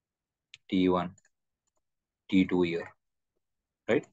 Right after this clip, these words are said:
ఇట్లా data దీంట్లో రోజు ఇట్లా tables. లేదు మీకు ఒక థ-, applications ఉంటాయి. What applications? So sensor devices, అవునా? అలాగే ఐఓటీ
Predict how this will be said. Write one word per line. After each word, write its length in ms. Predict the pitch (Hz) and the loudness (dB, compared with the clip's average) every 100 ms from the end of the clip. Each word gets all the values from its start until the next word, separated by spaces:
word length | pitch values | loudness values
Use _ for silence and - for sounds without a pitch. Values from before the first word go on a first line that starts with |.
| 104 | -2
ఇట్లా 160 | 98 92 | 0 4
data 220 | 92 92 95 | 6 6 6
దీంట్లో 200 | 90 85 85 | 4 2 -2
రోజు 180 | 80 - _ _ _ _ _ _ _ - | -4 -12 _ _ _ _ _ _ _ 0
ఇట్లా 160 | 95 92 | 2 4
tables. 360 | 95 90 85 - 80 _ _ _ - | 4 4 2 -4 -12 _ _ _ 4
లేదు 360 | 101 107 110 110 107 _ - | 8 8 8 4 4 _ 0
మీకు 140 | 101 101 | 2 2
ఒక 80 | 98 98 - | 2 0 0
థ-, 160 | 120 _ - | -2 _ -2
applications 680 | - 127 147 120 127 107 113 | 0 0 2 2 -2 -2 0
ఉంటాయి. 240 | 101 95 85 _ _ _ _ - | 2 2 0 _ _ _ _ 2
What 160 | 104 107 | 4 4
applications? 600 | 98 107 107 101 104 135 - - _ _ _ _ _ _ | 2 2 0 -2 -4 -10 -12 -20 _ _ _ _ _ _
So 80 | 113 101 - | 2 2 4
sensor 440 | 101 98 98 101 98 | 4 4 4 4 6
devices, 520 | 92 92 87 90 - - _ _ _ _ _ _ _ _ _ _ _ _ _ _ _ _ _ _ _ _ _ _ _ _ _ _ _ _ _ _ _ _ - 95 | 6 6 4 0 -2 -14 _ _ _ _ _ _ _ _ _ _ _ _ _ _ _ _ _ _ _ _ _ _ _ _ _ _ _ _ _ _ _ _ -6 0
అవునా? 220 | 95 101 190 _ _ _ _ - | 2 2 -2 _ _ _ _ 2
అలాగే 440 | 92 101 98 104 104 104 - _ _ - | 6 6 6 4 4 2 -4 _ _ -2
ఐఓటీ 500 | 98 104 107 107 | 2 4 4 4